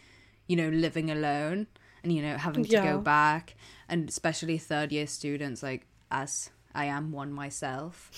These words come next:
Speaker 1: I don't know, the prospect of, like, graduation coming up and you're like, "Okay, well, am I gonna, like, I'm gonna have to move back home," but now that you've been here for so long, like, you've realized that's just,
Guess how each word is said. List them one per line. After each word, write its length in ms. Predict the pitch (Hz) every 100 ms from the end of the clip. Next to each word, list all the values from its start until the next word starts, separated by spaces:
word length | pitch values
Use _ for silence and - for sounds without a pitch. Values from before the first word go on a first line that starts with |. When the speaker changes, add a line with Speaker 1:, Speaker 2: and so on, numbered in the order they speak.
| - - -
Speaker 1:
I 80 | 180
don't 80 | 175
know, 120 | 156
the 80 | 151
prospect 480 | - 160 - 156 160
of, 80 |
like, 160 | 151 127
graduation 680 | 165 151 143 156 165 170 165
coming 340 | 170 170 160
up 260 | 160 160 156
and 80 | 156
you're 120 | 151
like, 240 | 147 143 -
"Okay, 340 | 156 - 165 156
well, 260 | 151 147 147
am 140 | 143
I 60 | 147
gonna, 360 | 147 147 143 143
like, 220 | 139 - -
I'm 100 | 160
gonna 160 | 151 147
have 160 | 151
to 80 | 156
move 180 | 156 147
back 240 | 147 131
home," 180 | 165 151
but 140 | 143 -
now 320 | 120 151 147
that 200 | 139 90 -
you've 200 | 151 -
been 200 | 151 156
here 140 | 151 139
for 120 | 156
so 220 | - 147
long, 320 | 143 156 151
like, 220 | 143 135
you've 140 | 151 139
realized 460 | 151 151 139 139 -
that's 180 | -
just, 280 | - 147 -